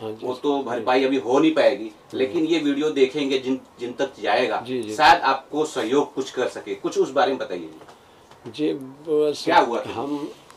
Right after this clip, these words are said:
Speaker 1: हमारे यहाँ खेती का काम होता था और गाय भैंसें भी थी, तो बस उ-, उसका भी, उसकी ज़मीन भी हमारी ज़मीन से लगी हुई है, वहीं नहर के बिल्कुल करीब में।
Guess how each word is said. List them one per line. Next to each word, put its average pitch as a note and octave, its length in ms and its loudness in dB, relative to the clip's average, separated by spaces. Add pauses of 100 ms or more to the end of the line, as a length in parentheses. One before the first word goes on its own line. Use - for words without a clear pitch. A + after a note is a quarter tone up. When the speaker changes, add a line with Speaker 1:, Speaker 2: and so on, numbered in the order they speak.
(580)
Speaker 1:
हमारे C3 300 -4
यहाँ D3 120 -4
खेती D3 580 -6
का C3 120 -4
काम A2+ 240 -4
होता A2 340 -4
था B2 220 -2
और B2+ 480 -6
गाय A#2 500 2
भैंसें A2 560 -8
भी A#2+ 120 -4
थी, A#2+ 280 -6 (420)
तो D3+ 60 -4
बस D#3+ 220 -2
उ-, E3 460 -4
उसका D3 320 0
भी, D#3 260 -2 (100)
उसकी D3+ 320 -4
ज़मीन D#3+ 300 0
भी E3 140 0
हमारी D3 240 0
ज़मीन D3 300 0
से D3 140 -4
लगी C#3+ 220 -2
हुई C#3+ 280 -2
है, C3 140 2
वहीं C3 280 -4 (140)
नहर A#2 420 -4
के C3 120 -8 (320)
बिल्कुल A#2+ 340 -6
करीब A2 180 -8
में। B2 120 -10